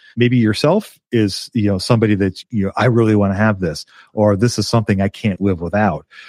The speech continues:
And so finding companies that have those characteristics will naturally lead to revenue growth and good revenue growth. And it's not saying that you gotta go out and find, you know, the company that's growing at forty percent a year for the next ten years,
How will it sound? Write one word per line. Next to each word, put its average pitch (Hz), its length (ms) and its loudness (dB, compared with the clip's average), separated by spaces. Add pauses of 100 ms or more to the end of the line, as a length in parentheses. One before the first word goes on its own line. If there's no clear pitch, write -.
(140)
And 107 600 2 (300)
so 110 480 2
finding 131 420 0
companies 104 540 0
that 104 180 2
have 110 300 -2
those 95 220 0
characteristics 98 880 -2 (340)
will 107 220 2
naturally 110 580 2
lead 104 420 2
to 110 540 2
revenue 113 380 2
growth 127 420 2 (240)
and 98 220 -6
good 120 240 2
revenue 85 380 -2
growth. 80 360 -6
And 104 460 0 (120)
it's 120 220 0
not 131 220 2
saying 135 260 2
that 113 80 2
you 110 100 4
gotta 113 180 4
go 107 120 -4
out 117 80 4
and 98 120 -8
find, 113 360 0
you 107 240 0
know, 98 140 0
the 98 200 -2
company 104 360 0
that's 92 180 -2
growing 107 320 4
at 95 100 0
forty 104 280 2
percent 95 360 -2
a 95 60 -2
year 107 280 4
for 101 120 -4
the 92 100 2
next 92 300 -2
ten 95 240 -2
years, 98 400 2